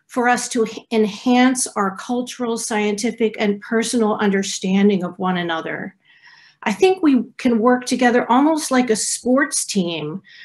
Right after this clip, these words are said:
with everyone playing in a different position, but toward a single goal. I think this is when science is at its very best.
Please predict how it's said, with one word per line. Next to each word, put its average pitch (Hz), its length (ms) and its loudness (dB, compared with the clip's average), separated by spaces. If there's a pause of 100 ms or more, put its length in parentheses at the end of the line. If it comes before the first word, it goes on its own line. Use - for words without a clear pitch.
(180)
with 226 320 4
everyone 277 640 2
playing 233 560 2
in 202 140 2
a 190 140 0
different 247 440 -4
position, 202 880 -2 (180)
but 220 220 -4
toward 269 420 -2
a 262 60 0
single 254 600 2
goal. 185 500 -4 (600)
I 220 100 -2
think 320 300 -8
this 254 160 -4
is 220 140 -4
when 208 200 2
science 196 580 2
is 190 180 -2
at 185 200 0
its 185 180 -6
very 185 380 0
best. - 580 -8